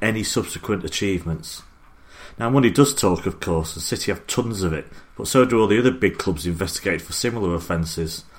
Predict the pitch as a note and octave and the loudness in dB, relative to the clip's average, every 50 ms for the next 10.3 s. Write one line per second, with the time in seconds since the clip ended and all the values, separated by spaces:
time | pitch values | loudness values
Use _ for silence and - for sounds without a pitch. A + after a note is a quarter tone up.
0 | - - E2+ - E2+ F2 A#2+ A#2 - - - - - G#2 G2 G2 F2 - B2+ A#2+ | -10 -8 -8 -8 -6 -4 -2 -4 -2 -4 -8 -4 -2 -2 -2 -2 -2 0 0 0
1 | F#2+ D#2+ - - F#2+ F#2 F2 - - G#2+ G#2+ G#2+ G#2+ G2 F2+ E2 E2+ F#2+ G2 G2 | 0 -2 -2 0 0 0 0 -2 -2 0 0 0 0 0 -2 -2 0 0 0 0
2 | G2 F#2+ F#2+ B2 B2+ A2 - - - - G2+ G#2+ G2 - - - E2 D#2 - - | 0 -2 0 0 0 0 -2 -4 -4 -2 -2 -2 -2 -4 -4 -4 -4 -6 -6 -8
3 | - A2+ A#2 A#2 G#2+ - - G2 E2+ E2 E2+ D#2+ E2+ G#2 A2 A2+ G2 E2 E2 - | -6 -4 -4 -4 -4 -4 -4 -4 -2 -2 -2 -2 -2 -4 -4 -4 -4 -4 -6 -8
4 | - - - - - - - - - - - - - - - - E3 F3 E3+ E3 | -16 -20 -20 -18 -18 -16 -16 -16 -16 -14 -14 -14 -14 -14 -6 0 0 0 0 0
5 | - - - - D#3+ D#3+ D3 C#3+ - - - - F#2+ F2+ F#2 F2 - - - - | -4 -4 2 4 6 6 6 4 0 -4 0 2 2 2 2 0 -2 -4 -4 2
6 | - B2 - - - G2+ F#2 F2+ F2+ F2+ F#2+ G#2+ A2+ A#2+ A#2 - F#2+ - - G2+ | 2 2 2 0 -2 0 2 2 2 2 2 2 0 0 0 -2 -2 -2 0 0
7 | E2+ E2 E2 D#2+ E2 D2+ D#2 D#2+ - - - - - - - - - - - - | 0 2 2 0 -2 -4 -6 -6 -8 -10 -12 -12 -16 -18 -20 -18 -18 -20 -20 -20
8 | - - - - - - - - C#3+ - - D3 D3+ D3+ C3 C3 B2+ C3 - D#3+ | -20 -20 -20 -20 -20 -14 -4 -4 -4 0 4 6 6 8 8 6 4 4 4 2
9 | E3 D#3+ - - - - G2+ E2+ D#2+ D#2+ - - F#2+ F2 F#2+ G2+ G2+ G2 A#2 C3 | 2 2 0 -4 -2 0 0 2 2 0 -2 -4 -4 -4 -2 -2 -2 0 2 2
10 | B2 F2+ - - - | 2 0 0 -6 -10